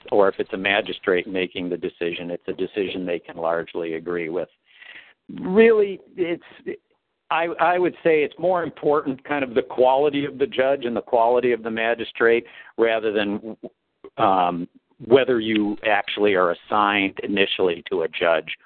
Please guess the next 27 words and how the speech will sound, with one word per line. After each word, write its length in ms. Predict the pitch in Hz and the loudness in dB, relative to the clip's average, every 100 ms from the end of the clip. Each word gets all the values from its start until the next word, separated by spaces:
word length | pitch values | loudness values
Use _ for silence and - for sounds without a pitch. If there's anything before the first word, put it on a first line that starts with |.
| _ - - | _ -10 0
or 260 | 82 80 | 2 4
a 200 | 78 78 | 2 -4
magistrate. 720 | 87 78 69 - - 71 71 - _ _ _ _ - | -6 -8 -8 -12 -8 -6 -6 -14 _ _ _ _ 2
Like 180 | 123 127 | 2 4
anything 420 | 143 139 - 127 | 0 0 0 2
in 100 | 123 | 2
the 80 | 117 | 4
world, 340 | 117 120 120 110 | 4 2 0 0
there's 200 | 107 - | -2 -4
good 200 | 113 123 | -8 -6
judges 520 | 101 120 120 123 123 113 | 0 0 2 0 0 -2
and 240 | 113 107 104 | -4 -2 2
there's 240 | 95 90 - | 2 0 0
good 220 | 117 110 | -2 0
magistrates, 760 | 107 107 107 - 107 107 110 117 | -2 -2 -4 -4 0 0 0 -4
and 140 | 110 | -2
then 160 | 117 120 | 0 0
there's 180 | 123 | 0
not 220 | 131 143 139 | 0 0 0
so 140 | - 120 | 2 2
good 280 | 110 131 107 | 2 -2 0
judges 380 | 107 104 104 104 | 0 0 -6 -8
and 100 | 104 | -4
not 220 | 107 107 - | -2 -2 -2
so 100 | 95 | 0
good 220 | 95 92 | 0 -2
magistrates. 640 | 90 90 90 - 92 92 | -6 -6 -8 -4 -4 -4